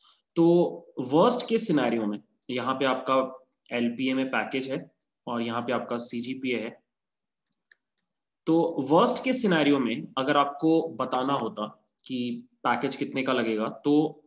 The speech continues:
best option आपके पास था ये mean वाला line, मतलब this is Y mean।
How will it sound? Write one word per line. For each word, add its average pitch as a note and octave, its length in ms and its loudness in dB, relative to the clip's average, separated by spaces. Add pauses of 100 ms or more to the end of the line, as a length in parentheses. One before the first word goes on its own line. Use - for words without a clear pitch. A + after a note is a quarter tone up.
(120)
best C#3 500 -2 (140)
option B2 320 -4
आपके C#3+ 240 0
पास C3+ 360 -2
था D3 40 0
ये C#3 360 0 (460)
mean B2 380 -4
वाला A#2 200 2
line, F#2+ 320 -2 (680)
मतलब A#2 480 -6 (120)
this A2 240 -4
is C3+ 100 0 (840)
Y A2 260 0
mean। G2+ 260 -2